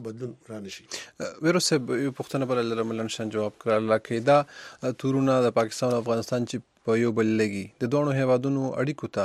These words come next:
Speaker 2: په راتلونکو کې څنګه ګورئ؟
Speaker 1: دواړو هیوادونو دپاره دومره لویه موقع ده چې په اقتصادي، آه، هغه باندې، آه،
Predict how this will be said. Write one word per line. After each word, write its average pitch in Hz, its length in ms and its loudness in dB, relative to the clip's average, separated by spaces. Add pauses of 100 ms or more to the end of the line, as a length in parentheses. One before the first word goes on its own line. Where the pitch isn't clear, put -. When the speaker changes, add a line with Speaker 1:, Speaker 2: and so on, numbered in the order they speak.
(100)
Speaker 2:
په - 140 -6
راتلونکو 113 400 -2
کې 110 160 -8
څنګه 107 220 -4 (100)
ګورئ؟ 87 240 -8 (1300)
Speaker 1:
دواړو 196 280 4
هیوادونو 165 460 4 (100)
دپاره 147 400 0 (160)
دومره 151 240 -4
لویه 175 400 6
موقع 151 300 -2
ده 139 160 -4
چې 117 60 -14 (100)
په 127 60 -12 (100)
اقتصادي، 131 640 -4 (160)
آه، 113 400 -12
هغه 127 200 -6
باندې، 127 300 -6 (380)
آه، 110 500 -14